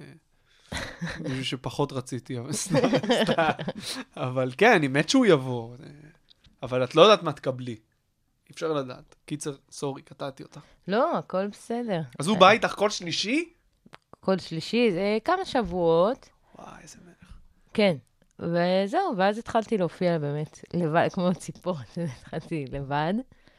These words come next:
Speaker 2: וזהו.
Speaker 1: מה
Speaker 2: והיה
Speaker 1: זה
Speaker 2: לי
Speaker 1: לז-,
Speaker 2: נורא חשוב, כאילו, עבדתי במועדון סטנדאפ אחר, הייתי, בגלל זה, אתה רואה, בגלל זה אני
Speaker 1: Mm.
Speaker 2: מכירה את כולם,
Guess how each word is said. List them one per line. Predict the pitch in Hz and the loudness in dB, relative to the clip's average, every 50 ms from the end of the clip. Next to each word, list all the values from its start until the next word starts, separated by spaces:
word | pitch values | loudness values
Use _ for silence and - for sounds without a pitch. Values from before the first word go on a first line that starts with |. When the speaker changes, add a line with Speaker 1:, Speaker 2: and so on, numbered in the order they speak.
| _ _ _ _ _ _ - | _ _ _ _ _ _ -12
Speaker 2:
וזהו. | 143 151 147 214 277 339 302 254 _ _ _ _ _ - | -10 -8 -4 -4 -4 -4 -6 -10 _ _ _ _ _ -8
Speaker 1:
מה | 135 139 143 | -4 0 2
Speaker 2:
והיה | 202 202 | 4 6
Speaker 1:
זה | 214 | 6
Speaker 2:
לי | 233 247 233 | 6 6 6
Speaker 1:
לז-, | |
Speaker 2:
נורא | 214 202 196 233 | 6 6 6 4
חשוב, | - - 214 202 - - 240 240 226 - - | 4 2 -2 -4 -2 0 0 0 0 -2 -4
כאילו, | - 196 175 165 160 | -4 -4 -2 -2 -2
עבדתי | 151 139 170 175 - - 202 180 | 0 0 0 -2 -2 -2 -4 -2
במועדון | 156 160 151 156 156 151 151 156 151 147 139 160 170 165 | 0 0 0 0 0 -2 -4 -4 -6 -4 -4 -2 -4 -4
סטנדאפ | 156 - - - 175 170 160 151 - - | -6 -8 -6 -6 -4 -4 -4 -8 -8 -12
אחר, | 147 - - 170 170 170 | -16 -10 -8 -6 -6 -6
הייתי, | 170 - - - - - 180 | -8 -10 -14 -12 -10 -10 -10
בגלל | 147 143 127 156 170 | -8 -4 -2 0 2
זה, | 190 247 | 4 4
אתה | 254 - - 165 | 2 2 0 0
רואה, | 160 196 214 202 | 0 0 0 0
בגלל | 160 156 143 | -2 -2 -2
זה | 165 196 | 0 0
אני | 196 180 | 0 0
Speaker 1:
Mm. | 156 | -2
Speaker 2:
מכירה | 120 117 165 147 151 180 | -2 -4 -2 0 2 2
את | 220 - | 2 0
כולם, | - - - 180 170 165 156 | -2 -6 -4 -2 0 0 0